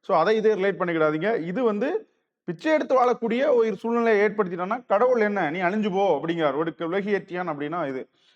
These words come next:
அப்புறம் இந்த குறளை வந்து திருக்குறள் ஒரு சமய சார்பற்ற இலக்கியம் அப்படிங்கிறதுக்கு இந்த திருக்குறளை வந்து கொண்டு போகலாம்.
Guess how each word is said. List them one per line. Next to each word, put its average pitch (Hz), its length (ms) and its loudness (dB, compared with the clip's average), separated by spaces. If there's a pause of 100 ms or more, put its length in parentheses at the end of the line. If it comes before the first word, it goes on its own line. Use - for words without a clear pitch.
(140)
அப்புறம் 214 440 2
இந்த 220 240 0
குறளை 240 320 2
வந்து 220 460 0
திருக்குறள் 247 480 -2
ஒரு 214 200 0
சமய 214 360 -4
சார்பற்ற 214 500 0
இலக்கியம் 190 520 -2
அப்படிங்கிறதுக்கு 196 500 -2
இந்த 214 140 -6
திருக்குறளை 190 380 -6
வந்து 175 160 -8
கொண்டு 175 220 -8
போகலாம். 143 360 -8